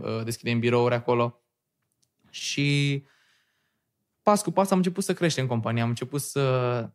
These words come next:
să încheiem deal-uri on, uh, a one-to-one basis cu companii, nu mai, companies, nu mai era doar cincizeci de dolari pe lună, am început între timp să, să angajăm, să recrutăm, uh,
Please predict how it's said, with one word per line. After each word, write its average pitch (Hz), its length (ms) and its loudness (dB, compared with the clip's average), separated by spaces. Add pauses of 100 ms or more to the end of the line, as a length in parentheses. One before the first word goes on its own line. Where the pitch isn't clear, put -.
să - 120 -8
încheiem 135 680 0
deal-uri 127 460 0
on, 117 200 0
uh, 110 60 -4 (360)
a 120 140 -4
one-to-one 120 580 -2
basis 113 340 -6
cu - 120 -10
companii, 120 460 0
nu 127 120 0
mai, 117 220 -4
companies, 120 520 -4
nu 123 100 -6
mai 120 160 -2
era 113 520 0
doar 113 200 -2
cincizeci 120 300 -4
de 113 60 -2
dolari 117 200 2
pe - 80 -10
lună, 123 140 0
am 120 80 2
început 117 360 -6
între 117 160 -4
timp 120 220 -6
să, 117 280 0
să 117 140 -4
angajăm, 120 420 0
să 123 120 -4
recrutăm, 120 580 -2
uh, 113 220 -2